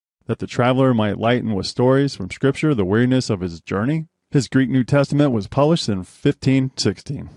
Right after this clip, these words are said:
Accompanying it were study notes, which corrected six hundred errors in Jerome's Latin Vulgate. Erasmus's second edition was the basis for Martin Luther's German translation of the New Testament. After Luther posted his ninety-five Theses, the Pope sought Luther's life.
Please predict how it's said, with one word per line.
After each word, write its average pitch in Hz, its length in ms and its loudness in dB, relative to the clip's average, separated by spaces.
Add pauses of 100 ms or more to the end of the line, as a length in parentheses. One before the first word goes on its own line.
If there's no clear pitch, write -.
(160)
Accompanying 104 760 0
it 117 340 0
were 101 180 2
study 131 380 2
notes, 95 380 0
which 107 200 -4
corrected 113 480 -2
six - 300 -6
hundred 131 260 2
errors 98 380 0
in 104 140 -2
Jerome's 92 400 0
Latin 87 320 -6
Vulgate. 101 480 0 (480)
Erasmus's 110 580 0
second 165 340 0
edition 98 560 -2
was 104 200 0
the 98 80 -2
basis 135 440 0
for 113 140 2
Martin 98 380 0
Luther's 101 400 -2
German 151 320 2
translation 104 640 -2
of 110 100 2
the 107 80 0
New 95 240 0
Testament. 107 580 -4 (380)
After 120 300 0
Luther 113 400 2
posted 127 400 0
his 101 120 -2
ninety-five 104 520 -4 (120)
Theses, 131 520 0
the - 120 -4
Pope 151 300 0
sought 101 340 -4
Luther's 104 440 -4
life. 117 240 -2